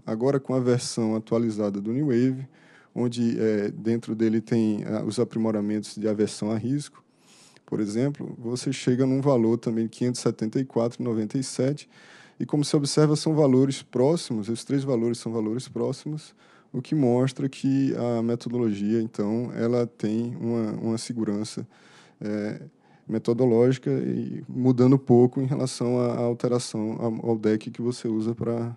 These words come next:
pra cálculo do, do P L D máximo estrutural. E como a gente,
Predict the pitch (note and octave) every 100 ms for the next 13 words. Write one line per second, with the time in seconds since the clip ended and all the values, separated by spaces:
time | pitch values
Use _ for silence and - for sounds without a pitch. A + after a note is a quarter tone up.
0 | - - A#2 - G#2 G#2+ A#2+ A2 A2+ A2
1 | A#2+ A2+ G#2+ A2+ A2 A2 A2 A#2+ A#2 C3+
2 | D3+ B2 G2 - _ _ _ _ _ _
3 | _ _ - - - - _ D3 D#3 D#3+
4 | C3+ C3+ C3